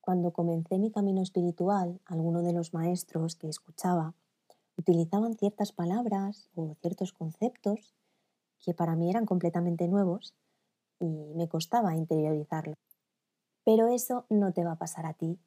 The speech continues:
porque en este episodio te voy a dejar toda la información para que tú también puedas aprovecharla. ¿Qué significa ser un canal divino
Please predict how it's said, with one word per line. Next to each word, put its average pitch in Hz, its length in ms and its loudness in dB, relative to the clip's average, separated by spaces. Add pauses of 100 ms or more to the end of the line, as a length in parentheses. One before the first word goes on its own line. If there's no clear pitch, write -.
porque 170 480 -2
en 170 80 0
este 247 280 -2
episodio 165 600 -2
te 196 120 -6
voy 160 180 -2
a 170 60 -2
dejar 165 400 -6 (140)
toda 208 220 2
la 190 100 0
información 170 640 -2 (480)
para 170 240 -4
que 165 140 -2
tú 254 320 -6
también 170 340 -2
puedas 165 320 -4
aprovecharla. 156 680 -12 (760)
¿Qué 254 120 4
significa 240 800 4
ser 208 320 4
un 208 100 8
canal 180 400 2
divino 180 540 4